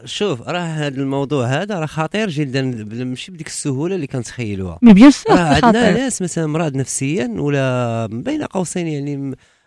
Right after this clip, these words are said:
Speaker 1: مساكن، آه، تيعانيوا أو عندهم شي مرض نفسي، راه ك-، غير دايرين في الشارع. ممكن
Speaker 2: وراه يقدر
Speaker 1: يعانيو
Speaker 2: يكون عايش
Speaker 1: الناس.
Speaker 2: معاك في الدار وانت ما
Speaker 1: نعم،
Speaker 2: عارفوش،
Speaker 1: آه.
Speaker 2: تيجي واحد النهار غادي يتفرقع عليك.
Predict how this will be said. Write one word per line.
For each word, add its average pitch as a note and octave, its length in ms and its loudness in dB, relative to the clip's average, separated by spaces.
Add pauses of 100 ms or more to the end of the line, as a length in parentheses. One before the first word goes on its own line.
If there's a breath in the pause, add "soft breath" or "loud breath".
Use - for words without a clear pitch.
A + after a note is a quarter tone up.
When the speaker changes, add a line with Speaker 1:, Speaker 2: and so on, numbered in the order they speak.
Speaker 1:
مساكن، D3+ 460 -6
آه، C3+ 300 -4
تيعانيوا C#3+ 680 -2
أو A#2+ 120 -2
عندهم A#2 280 -4
شي - 160 -8
مرض E3+ 220 -4
نفسي، B2 600 -6
راه G3+ 200 -6
ك-، - 120 -12
غير A3 400 -6
دايرين F#3 300 -4
في D3 80 -10
الشارع. D#3+ 380 -6
ممكن C#3 120 -12
Speaker 2:
وراه D#4 200 0
يقدر D4+ 140 0
Speaker 1:
يعانيو D4 180 2
Speaker 2:
يكون C#4 140 -2
عايش B3+ 180 2
Speaker 1:
الناس. D#3+ 120 -6
Speaker 2:
معاك C#4 140 -2
في - 60 -16
الدار C4 220 -8
وانت D4 160 0
ما C4 60 -6
Speaker 1:
نعم، B3 100 -4
Speaker 2:
عارفوش، G3 380 -4
Speaker 1:
آه. D3 100 -10
Speaker 2:
تيجي C4 200 0
واحد A#3+ 160 -4
النهار A#3+ 300 0
غادي A#3 220 -4
يتفرقع G3 380 -6
عليك. F3 280 -6